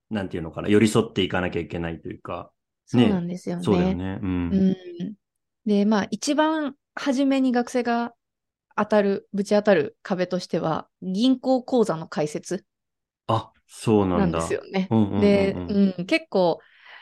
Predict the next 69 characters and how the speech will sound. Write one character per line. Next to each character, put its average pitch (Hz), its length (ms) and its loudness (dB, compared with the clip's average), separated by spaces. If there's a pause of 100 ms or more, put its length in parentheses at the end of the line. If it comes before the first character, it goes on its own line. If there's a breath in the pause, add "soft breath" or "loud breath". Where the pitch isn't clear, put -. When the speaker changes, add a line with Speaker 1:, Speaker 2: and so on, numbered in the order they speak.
(160 loud breath)
Speaker 2:
普 - 160 -20
通 339 260 -2
に 349 120 -2
考 339 300 -2
え 330 120 4
た 302 100 4
ら 190 80 -2
そ 196 120 -2
ん 196 60 0
な 226 80 0
の 214 80 2
自 170 160 -4
分 185 120 -2
で 196 100 2
で 180 100 0
き 202 120 -10
る 202 80 -2
で 147 100 0
し - 100 -8
ょ 165 60 -2
っ 175 100 -8
て - 80 -16
い 139 80 -4
う 160 60 -6
感 214 240 4
じ 220 120 4
な 247 160 6
ん 190 60 -4
だ 170 80 -6
け - 180 -6
ど、 185 160 2
Speaker 1:
う - 40 8 (160)
ん。 196 140 -6 (360 loud breath)
Speaker 2:
や 214 120 -2
っ 214 40 -16
ぱ 311 120 -2
り 214 260 -2 (200)
外 311 220 2
国 381 300 0
人 277 240 -2
の 185 100 -4
人 196 220 -2
が 175 100 2
銀 208 240 -2
行 220 840 0
の 208 160 -4
口 214 200 0
座 214 100 0
作 214 220 -2
り 214 100 -2
た 226 100 2
い 214 60 0
っ 190 60 -2
て 170 100 -4
な 170 100 -2
る 170 140 -4
と、 175 300 -4
日 190 140 4
本 320 240 2
っ - 20 -4 (540)
て - 340 -2
意 214 120 0
外 311 200 0
と 339 280 -2
銀 262 280 0
行 320 160 0
が 285 100 0
多 277 260 2
い 180 220 -4